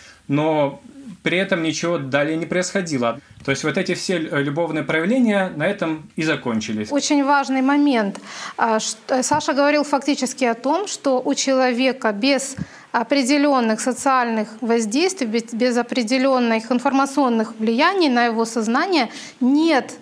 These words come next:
Speaker 2: потребности в сексе. Ещё известный факт из биологии, что у животных есть период, когда становится самка одержима потребностью спариваться.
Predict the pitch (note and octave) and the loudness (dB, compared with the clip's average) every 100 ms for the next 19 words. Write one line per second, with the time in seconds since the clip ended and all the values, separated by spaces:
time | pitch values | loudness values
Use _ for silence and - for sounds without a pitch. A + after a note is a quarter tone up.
0 | - - - - A#3+ A#3+ B3 D#4+ D4 C#4 | -14 -16 -8 -2 -2 0 0 2 2 2
1 | - - G#3 G3+ - - - C#4 B3 - | -2 -4 -4 -4 -10 -10 -2 0 0 -2
2 | - A3 - _ - - D4 C#4+ C4 B3 | -8 -10 -16 _ -8 -2 2 2 2 0
3 | A3+ B3 B3 B3 A#3 A#3 B3 B3 A3 G#3+ | 0 0 0 0 -2 0 -2 -2 -4 0
4 | B3 B3+ D4 B3 A#3 - A#3 A3+ A#3 - | 0 2 0 0 -2 -2 0 0 -4 -18
5 | - - B3+ B3 C4+ D#4 E4 B3+ A#3+ B3+ | -18 -8 -2 0 0 0 0 -2 0 -2
6 | B3 - B3+ D#4+ D#4 D4+ G#3 A3 A3+ A3+ | -2 -4 -2 0 0 -2 -4 0 2 4
7 | A3 G#3+ G#3+ A#3+ B3+ A#3 A#3 - C#4+ C#4 | 2 0 -2 0 0 0 -4 0 2 2
8 | A3+ G#3 G#3+ G#3+ B3+ B3 A3+ G#3 A3+ - | 0 0 0 0 0 2 2 0 -4 -4
9 | A#3+ A3+ A#3 G#3+ - G3+ G3 G3 F#3+ A#3 | -2 -2 -4 -8 -2 0 0 -4 -8 -14